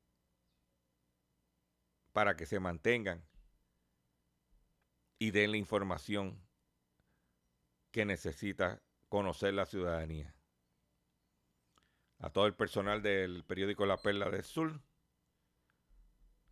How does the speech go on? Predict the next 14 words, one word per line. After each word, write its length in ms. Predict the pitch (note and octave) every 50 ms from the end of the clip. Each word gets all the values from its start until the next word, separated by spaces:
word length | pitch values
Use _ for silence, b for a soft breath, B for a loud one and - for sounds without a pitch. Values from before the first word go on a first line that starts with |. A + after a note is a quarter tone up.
| _
les 140 | - G2 G2
deseamos 420 | G2+ F#2+ - G#2+ G#2 A2+ A#2 A#2
lo 100 | A2+ A2+
mejor. 460 | G#2+ G#2+ G2+ A2+ C3 D3 C#3+ C#3+ C3+ - - _ _ _ _ - - - _ - - _ - -
Para 240 | - F#2+ F#2 F2+ F2+
nosotros 400 | F#2 F2 - G#2+ G2 G#2+ G2+ -
siempre 240 | A2+ G2 F#2 G#2+ F#2+
fue 160 | - A#2 A2
un 80 | G#2+
honor 360 | G#2 G2 G2 G#2 G#2 G2+ - - _ _ _ _ _ _ _ _ - - _ _ _ _ _ _ _ _
ser 200 | - - G2 F#2+
entrevistados 680 | G2 G2 - G2+ G2+ G2 E2+ D#2 - G#2+ G2+ G2+ F#2 -
por 180 | - F#2+ F#2+
ellos 360 | A2 A#2+ A2+ G#2 F#2+ F2 D#2+